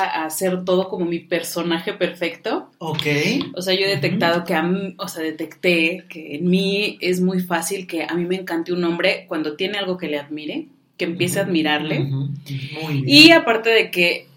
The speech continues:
Speaker 1: o sea, si
Speaker 2: Ujú.
Speaker 1: tiene algo que le empiezo a admirar y aparte, este, él es,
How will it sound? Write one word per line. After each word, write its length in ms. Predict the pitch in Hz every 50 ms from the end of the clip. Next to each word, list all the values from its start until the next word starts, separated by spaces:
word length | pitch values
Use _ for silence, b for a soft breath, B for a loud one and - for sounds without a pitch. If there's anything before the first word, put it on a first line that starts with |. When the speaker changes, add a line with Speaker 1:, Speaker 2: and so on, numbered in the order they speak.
| -
Speaker 1:
o 40 | -
sea, 100 | - -
si 100 | 143 131
Speaker 2:
Ujú. 60 | - -
Speaker 1:
tiene 200 | 311 349 403 392
algo 240 | 359 320 359 349
que 120 | - 302 220
le 60 | 190
empiezo 260 | 190 185 190 - 262
a 40 | 254
admirar 520 | 262 240 190 170 170 180 185 220 294 370 440 - - - _ _ _ -
y 200 | 226 214 202 185
aparte, 800 | 180 180 185 180 202 202 202 196 196 190 - 156 147 143 - - _ _ _ -
este, 500 | 185 180 175 180 180 - - 180 - - -
él 180 | 269 294 311
es, 360 | 330 359 359 - - - -